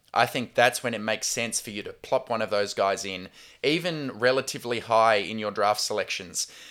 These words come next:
maybe not your first round pick, but if you're a team going for the Super Bowl and you drop in a Todd Gurley or, you know, a Saquon Barkley or one of these elite prospects or a Nick Chubb, I think it can push you over the line.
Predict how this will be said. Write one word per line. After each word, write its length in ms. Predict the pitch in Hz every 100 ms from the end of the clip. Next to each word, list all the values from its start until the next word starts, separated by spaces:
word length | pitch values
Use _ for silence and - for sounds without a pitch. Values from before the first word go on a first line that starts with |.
| - 156
maybe 180 | 180 170
not 220 | 143 123
your 80 | 131
first 380 | - 135 135
round 280 | 135 123 123
pick, 240 | - 160 -
but 200 | 139 - - -
if 140 | -
you're 140 | 165
a 40 | 170
team 280 | - 151 135
going 200 | 135 131
for 100 | -
the 80 | 113
Super 260 | 151 147
Bowl 260 | 113 110 113
and 100 | 117
you 100 | 120
drop 280 | 123 120 139
in 100 | 113
a 60 |
Todd 360 | - 131 117 -
Gurley 520 | 131 135 123 98 92 - - -
or, 360 | 127 123 123
you 60 | 120
know, 100 | 113
a 40 |
Saquon 580 | 110 - 127 - 123 113
Barkley 400 | 113 120 123 113
or 80 | 104
one 120 | 117
of 60 | 113
these 200 | 117 107
elite 480 | 123 113 123 131 -
prospects 560 | 123 117 - 113 -
or 100 | 113
a 40 | 104
Nick 280 | 113 123 -
Chubb, 420 | - 127 113 - - - -
I 100 | 117
think 220 | 127 120
it 100 | 113
can 140 | - 101
push 260 | - 117 113
you 60 |
over 160 | 104 95
the 60 | 95
line. 380 | 107 107 85